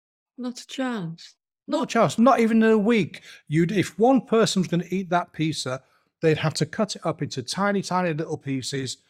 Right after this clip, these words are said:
Speaker 2: put most of it in the fridge, and then just eat one piece at a time, if they could manage without getting bored. And this is what we need to do when we're feeling overwhelmed. We need to think, "Okay, I've got all of this.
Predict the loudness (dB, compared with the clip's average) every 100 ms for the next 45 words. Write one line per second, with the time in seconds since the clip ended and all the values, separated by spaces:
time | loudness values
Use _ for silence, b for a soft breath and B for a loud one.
0 | _ _ -8 0 4 4 4 0 -2 0
1 | 0 -2 -2 -2 -2 -4 -8 -6 -4 -4
2 | -6 -4 -6 -6 _ _ -4 0 0 0
3 | -4 -4 -6 -10 -6 -4 -6 -10 _ _
4 | _ -4 0 0 0 2 2 2 2 0
5 | 0 -2 -2 2 4 4 0 -6 _ _
6 | _ _ _ _ _ _ -4 -2 0 0
7 | 0 0 0 2 2 0 -2 -4 0 0
8 | 2 0 -2 -4 -4 -2 -2 0 0 0
9 | 0 -2 -2 -2 -4 -6 -6 -4 -4 -2
10 | -2 -2 -8 _ _ _ -4 -2 0 0
11 | 0 0 4 4 4 2 -2 -4 -8 -8